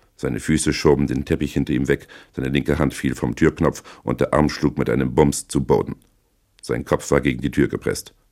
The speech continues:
Er regte sich nicht. Der Colt hing in seiner Rechten. Ich sprang durchs Zimmer und rollte ihn weit genug weg, dass ich die Tür etwas öffnen und mich durchzwängen konnte. Eine Frau linste aus einer schräg gegenüberliegenden Tür. Ihr Gesicht war voll Panik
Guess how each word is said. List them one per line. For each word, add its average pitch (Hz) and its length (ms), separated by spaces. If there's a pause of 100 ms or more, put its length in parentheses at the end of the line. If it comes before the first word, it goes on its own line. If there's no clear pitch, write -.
(320)
Er 67 200
regte 71 280
sich 65 180
nicht. - 260 (520)
Der 50 80
Colt 73 380 (260)
hing 73 200
in 60 120
seiner 67 260
Rechten. - 380 (1700)
Ich - 200
sprang 87 360
durchs 69 340
Zimmer 104 320 (280)
und 64 160
rollte 78 300
ihn 67 120
weit 78 200
genug 73 320
weg, 92 180 (160)
dass 71 140
ich 71 40
die - 120
Tür 90 200
etwas - 240
öffnen 87 280
und 80 40
mich 82 140
durchzwängen 73 560
konnte. - 320 (720)
Eine 107 200
Frau 120 240
linste 85 300
aus 76 140
einer 78 160
schräg 80 260
gegenüberliegenden 73 720
Tür. 78 300 (260)
Ihr 85 140
Gesicht 87 340
war 90 140
voll 95 180
Panik 90 480